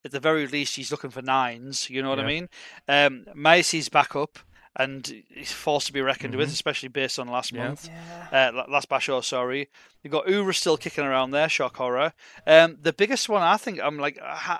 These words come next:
Speaker 1: how, going back to your point, Em, about how fighters get, uh,
Speaker 3: Mm-hmm.
Speaker 1: ranked based on performances, Abby's been promoted to Komusubi after an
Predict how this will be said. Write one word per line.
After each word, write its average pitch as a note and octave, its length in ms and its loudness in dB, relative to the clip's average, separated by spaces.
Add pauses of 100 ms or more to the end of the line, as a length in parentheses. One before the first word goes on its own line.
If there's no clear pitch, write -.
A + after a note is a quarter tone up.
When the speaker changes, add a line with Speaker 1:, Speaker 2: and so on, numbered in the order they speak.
Speaker 1:
how, G3 440 0 (680)
going A3 240 6
back F3 180 6
to F3+ 100 -8
your G#3 160 6
point, G3+ 280 0
Em, C#3+ 140 -2
about C3 280 2
how D3 200 2
fighters C#3+ 380 0
get, C#3 240 0
uh, C3 260 0
Speaker 3:
Mm-hmm. A2+ 140 -2
Speaker 1:
ranked C#3+ 540 2 (280)
based D3+ 240 2
on D3 60 -12
performances, D3+ 760 -4 (540)
Abby's B3 280 4
been G#3 200 -4
promoted F3 480 0
to - 80 -10
Komusubi D3+ 800 -4
after C#3 280 -2
an C3 120 -12